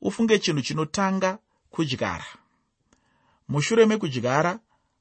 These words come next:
murimi ndipo paanozokohwa. Chinhu chinonetsa nhasi ndechekuti chechi hadzidi kuparidzira vanhu,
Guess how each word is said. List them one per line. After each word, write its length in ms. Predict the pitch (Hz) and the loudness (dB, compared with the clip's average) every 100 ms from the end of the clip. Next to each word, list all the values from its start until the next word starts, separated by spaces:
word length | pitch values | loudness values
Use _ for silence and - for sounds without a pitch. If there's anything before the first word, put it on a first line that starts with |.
| - | -8
murimi 340 | 127 135 135 127 | -4 -2 -2 -2
ndipo 240 | 131 170 | -2 -2
paanozokohwa. 1000 | 156 147 151 135 110 110 - 117 87 104 127 _ _ _ _ _ _ _ - | 2 2 4 0 -2 -6 -2 -2 -4 -12 -18 _ _ _ _ _ _ _ -10
Chinhu 240 | - 185 | -2 0
chinonetsa 520 | 160 196 233 214 185 | 0 2 2 4 4
nhasi 320 | 131 135 - 156 | 4 2 0 -2
ndechekuti 840 | 135 185 170 180 - 165 131 110 _ _ _ _ | -4 -4 -4 -4 -2 -2 -2 -6 _ _ _ _
chechi 460 | - - 220 208 170 | -4 2 4 4 4
hadzidi 600 | 127 120 110 113 160 190 | 4 2 -2 -4 -2 -4
kuparidzira 840 | - 170 185 180 165 120 135 151 | -6 -2 2 2 0 -2 2 2
vanhu, 420 | 123 110 101 92 | 2 0 -4 -6